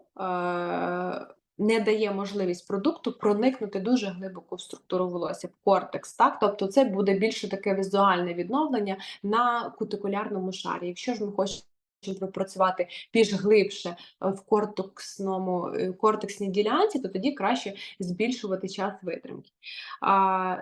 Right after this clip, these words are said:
далі поверх, е, поверх, е, масла і бустера ми наносимо маску глибокої дії під номером чотири, а,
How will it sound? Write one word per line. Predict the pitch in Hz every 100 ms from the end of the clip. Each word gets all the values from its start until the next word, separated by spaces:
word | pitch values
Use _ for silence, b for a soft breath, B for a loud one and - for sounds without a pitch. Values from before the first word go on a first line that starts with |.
| -
далі | 190 220 214 202 202 196
поверх, | 196 226 214 196 196 -
е, | 190 190 180 185 185 185 185 180 175 -
поверх, | 240 240 208 196 196 - 175
е, | 185 190
масла | 190 208 208 208 202 170
і | 208
бустера | 185 208 208 - 190 185
ми | 196
наносимо | 208 190 190 196 196 196 190 185
маску | 190 196 202 - -
глибокої | 190 190 185 196 196 196 190
дії | 180 202 208 190
під | 185 185 180
номером | 190 185 180 -
чотири, | 185 208 - 262 320 349 349 B B B -
а, | 208 208 202 196 196 196